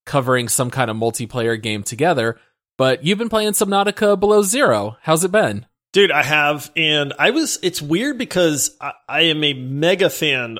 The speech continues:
Speaker 2: of the original Subnautica. You know my love for that game, and Subnautica Below Zero was in early access for a long time, and I kind of followed it, but I never picked it up because I was like, "I really wanna just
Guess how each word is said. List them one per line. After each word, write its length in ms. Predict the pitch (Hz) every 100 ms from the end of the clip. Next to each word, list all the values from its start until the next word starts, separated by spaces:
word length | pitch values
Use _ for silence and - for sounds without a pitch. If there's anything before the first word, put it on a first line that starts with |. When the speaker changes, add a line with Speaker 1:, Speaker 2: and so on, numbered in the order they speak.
| 139
Speaker 2:
of 160 | 123
the 100 | 120
original 380 | 120 127 135 120
Subnautica. 1040 | - 117 104 117 120 117 131 120 120 113 123
You 300 | 120 127 120
know 260 | 131 139
my 140 | 135 127
love 400 | 120 117 110 107
for 400 | - - 131 113
that 240 | 110 107
game, 400 | 107 104 104 101 -
and 400 | 127 113 110 107
Subnautica 580 | - 143 156 208 220 202
Below 300 | 151 139 127
Zero 320 | 110 143 156
was 220 | 131 120
in 80 | 120
early 320 | 113 131 117
access 420 | 107 123 - 151
for 120 | - 160
a 60 |
long 220 | 160 165
time, 460 | 156 165 175 175 175 -
and 320 | 135 120 113
I 100 | 127
kind 300 | 117 - 202
of 60 | 196
followed 400 | - 170 170 139
it, 220 | 143 -
but 100 | 135
I 80 | 117
never 240 | 117 117
picked 300 | 113 - 117
it 80 | 113
up 240 | 113 127 -
because 260 | - 107
I 60 | 120
was 140 | 113
like, 200 | 120 113 -
"I 60 |
really 340 | 151 185 262 240
wanna 240 | 180 165
just 220 | 135 135